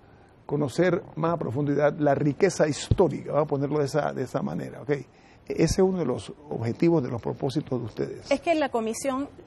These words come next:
Speaker 2: todo lo que la comisión hace se, se basa en cuatro pilares.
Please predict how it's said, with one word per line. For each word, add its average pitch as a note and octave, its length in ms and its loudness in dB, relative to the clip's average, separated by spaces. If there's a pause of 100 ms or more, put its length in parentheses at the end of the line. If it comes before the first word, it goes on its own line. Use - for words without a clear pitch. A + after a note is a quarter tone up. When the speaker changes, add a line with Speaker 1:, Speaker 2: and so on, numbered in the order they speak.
(140)
Speaker 2:
todo D4+ 240 2
lo C4+ 100 2
que A3+ 80 -2
la G#3 100 2
comisión G#3 320 -6
hace A#3+ 300 -4 (220)
se, G3+ 420 -2
se - 160 -4
basa A3 380 2
en G3+ 120 -8
cuatro A3+ 300 2
pilares. F3 640 -4